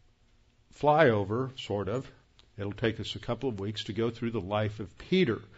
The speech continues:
And this is really interesting. I've never broken down Peter's life before in this chronological way, and it was interesting to see some of the patterns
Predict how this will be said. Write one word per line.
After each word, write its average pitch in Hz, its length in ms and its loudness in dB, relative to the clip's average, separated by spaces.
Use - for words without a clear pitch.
And 156 200 -2
this 202 320 10
is 190 120 2
really 151 360 6
interesting. 160 580 2
I've 139 200 2
never 151 360 4
broken 127 480 2
down 120 300 2
Peter's 123 500 0
life 117 400 0
before 107 540 0
in 107 400 -2
this 113 340 0
chronological 107 880 0
way, 113 460 2
and 117 220 -2
it 113 80 -6
was 113 200 -4
interesting 143 840 0
to 107 60 -4
see 117 280 0
some 127 320 0
of 113 100 -4
the 107 80 -6
patterns 113 800 0